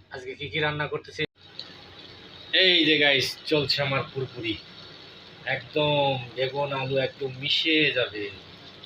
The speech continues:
হালকা জালে চলছে। ঠিক আছে, পুরা পুরা হয়ে যাবে। সে অবধি তো আর সবাই দেখতে পা-,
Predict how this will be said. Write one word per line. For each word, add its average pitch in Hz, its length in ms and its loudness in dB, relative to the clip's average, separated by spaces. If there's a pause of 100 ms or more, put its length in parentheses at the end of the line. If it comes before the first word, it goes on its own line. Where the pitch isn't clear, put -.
(120)
হালকা 123 360 -2
জালে 131 260 4 (2500)
চলছে। 117 340 -4 (2250)
ঠিক 151 180 -12
আছে, - 140 -2 (120)
পুরা 139 160 2
পুরা 143 200 2
হয়ে 139 260 4
যাবে। 156 180 2 (2000)
সে 131 200 2
অবধি 127 180 0
তো 139 100 -2
আর 135 140 2
সবাই 135 180 2
দেখতে 135 240 -2
পা-, 151 240 0